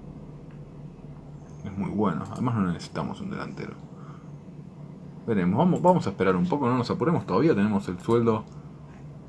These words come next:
por arriba del presupuesto, así que tranquilo. Así que finalmente fue, eh, fue el, el esperado, fue Ochoa el premiado. Eh,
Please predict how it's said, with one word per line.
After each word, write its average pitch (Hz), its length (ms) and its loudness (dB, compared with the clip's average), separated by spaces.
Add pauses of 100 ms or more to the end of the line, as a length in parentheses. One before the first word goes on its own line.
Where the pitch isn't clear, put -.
(100)
por 82 160 -2
arriba 120 360 6
del 101 100 6
presupuesto, 107 500 0
así - 200 0
que 87 440 -4 (720)
tranquilo. - 400 -2 (1300)
Así 117 180 -4
que 135 100 6
finalmente 156 680 8
fue, 147 420 6 (1600)
eh, 104 400 4
fue 113 320 6
el, 95 140 2
el 101 120 2
esperado, 101 480 4
fue 101 200 0
Ochoa 104 440 2
el 104 200 0
premiado. 117 720 2 (380)
Eh, - 160 -10